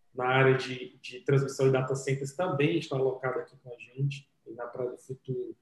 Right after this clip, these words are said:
E o entroncamento, que o Júlio falou muito bem aí, é, de ser a maior re-, a maior encontro, né, de cabos submarinos, é,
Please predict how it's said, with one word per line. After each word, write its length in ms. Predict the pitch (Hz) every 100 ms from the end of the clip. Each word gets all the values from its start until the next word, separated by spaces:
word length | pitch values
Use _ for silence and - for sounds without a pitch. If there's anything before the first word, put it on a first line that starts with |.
| _
E 60 | 175
o 40 |
entroncamento, 840 | 190 185 170 165 139 143 202 - - _ _
que 80 | -
o 60 | 135
Júlio 240 | 135 131
falou 300 | 135 123 123
muito 200 | 135 143
bem 320 | 151 135 135
aí, 240 | 123 123 - _ _ _ 123
é, 200 | 117 113
de 140 | -
ser 200 | - 139
a 140 | 135
maior 240 | 127 131 151
re-, 220 | 147 147
a 320 | 131 123 147 - _ _
maior 240 | 131 131 160
encontro, 560 | 156 - 151 180 135
né, 180 | 139 139 - _ _
de 120 | 139
cabos 320 | 139 127 127 -
submarinos, 720 | 135 123 127 120 127 143 143
é, 320 | 156 160 160